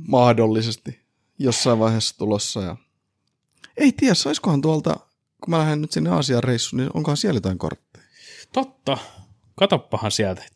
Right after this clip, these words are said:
Speaker 2: Jesse Lingard.
Speaker 1: Ai että.
Speaker 2: Sieltä kun nousis.
Speaker 1: Soulin paidasta.
Speaker 2: Kurkkaappa, jos löydät sieltä jotain semmosia keräilykauppoja, että mitä
Speaker 1: Joo.
Speaker 2: sieltä löytyisi.
Speaker 1: Pitää käydä. Siellä voi kyllä kaiken maailman hullunkurisia kauppoja olla. Et.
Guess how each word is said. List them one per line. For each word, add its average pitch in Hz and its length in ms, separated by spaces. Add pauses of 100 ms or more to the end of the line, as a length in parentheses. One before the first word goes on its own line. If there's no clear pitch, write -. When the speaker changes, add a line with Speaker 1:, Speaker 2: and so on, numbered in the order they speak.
Speaker 2:
Jesse 127 240
Lingard. 107 540 (220)
Speaker 1:
Ai 90 380
että. - 480
Speaker 2:
Sieltä 107 340
kun 98 220
nousis. 101 480 (280)
Speaker 1:
Soulin 104 520
paidasta. 101 460 (180)
Speaker 2:
Kurkkaappa, 139 560
jos 127 320
löydät 127 320
sieltä 104 180
jotain 104 280
semmosia 101 340 (1080)
keräilykauppoja, 95 1000
että - 200
mitä 107 100
Speaker 1:
Joo. 147 160
Speaker 2:
sieltä 92 240
löytyisi. 98 400 (240)
Speaker 1:
Pitää 165 280
käydä. 139 280
Siellä 151 260
voi 151 120
kyllä 151 180
kaiken 147 340
maailman 113 380 (100)
hullunkurisia 117 640
kauppoja 113 520
olla. 98 260
Et. - 200